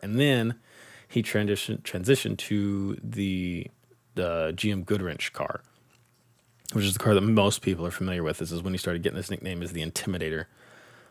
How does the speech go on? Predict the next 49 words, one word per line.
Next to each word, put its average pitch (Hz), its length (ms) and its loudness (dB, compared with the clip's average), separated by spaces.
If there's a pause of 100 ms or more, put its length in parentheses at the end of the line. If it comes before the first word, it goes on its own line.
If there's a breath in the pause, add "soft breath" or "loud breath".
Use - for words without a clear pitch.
(100)
Um, 87 220 0
that - 180 -8
black 92 480 0 (380)
and 95 140 -6
silver, 101 720 2
uh, 95 120 -2
it 80 80 0
was 98 100 -2
just 92 140 -4
a - 20 -2
pretty 107 320 2
much - 180 -2
black 107 240 4
car 107 280 4
with 101 100 -2
a 82 60 -2
s-, - 420 -4
a 85 160 0
short - 300 2
silver 110 260 2
bar 98 320 4
around 101 140 2
the 90 80 -2
bottom 101 360 2
with 95 120 -2
a 90 40 2
red 92 240 2
stripe - 440 2 (500 loud breath)
as 104 220 -4
trim 98 400 -2
on 95 100 0
that 92 140 -4
silver 101 260 2
bar. 95 320 4 (880 loud breath)
Um, 95 400 2 (480 loud breath)
and 98 160 -4
then 98 460 0
a 92 40 -2
white 95 520 0 (340)
number 98 300 -2
three 95 260 2
with 92 100 2
a 90 60 0
red 90 160 0
outline. 80 320 -2
That 87 100 -8
was - 120 -10
really 85 280 -4
it. - 200 -6